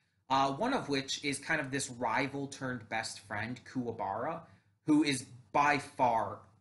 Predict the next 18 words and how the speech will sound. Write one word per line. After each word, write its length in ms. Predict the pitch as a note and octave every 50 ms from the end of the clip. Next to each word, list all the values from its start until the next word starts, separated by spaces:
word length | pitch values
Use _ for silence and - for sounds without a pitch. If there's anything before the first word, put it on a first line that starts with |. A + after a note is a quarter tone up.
| _ _ _ - C3 A#2+
one 220 | B2+ C#3 C#3+ C#3
of 160 | C#3 C3 B2+
the 120 | - C3 B2
best 320 | - B2 A2 G#2+ - - -
characters 480 | A#2+ G#2+ G#2 G#2 G#2 - G#2+ G2+ G#2+
in 100 | G#2+ G2+
this 220 | G2+ F#2+ - - -
entire 680 | B2+ B2+ A2 - - - A2+ G#2+ G#2 G#2 G2+ G2 G2 -
series. 640 | - - - - G2+ F#2 F2+ E2+ F2 F2+ F#2+ - - - _ _ _ _ _ _ _ _ _ _ -
Kuwabara 560 | G#3+ A3+ G#3 - D#3 C#3+ C#3 C#3 C3+ B2+ -
is 140 | B2+ A#2+ -
amazing. 880 | B2+ A#2 A#2 A2+ A#2 A2+ A2 A2 A2 G#2+ G#2+ G#2+ G#2 - G2+ G2 G2+ G#2
He, 240 | A2+ B2 B2 B2+ - - - - _ _ _ _ -
he's 180 | D#3 D#3 C#3 -
just 200 | G#3 - - -
this 220 | D#3+ D3 - - - - - _ _ _ -
amazingly 840 | E3 E3 D#3+ D3+ D3+ D3 D3+ D3+ D3+ E3 D#3+ E3 F3+ F3 E3 D#3+ D3
ridiculous 760 | C3+ C#3 C3 B2+ - B2+ B2 - - D3 C3+ C3+ C3 A#2 -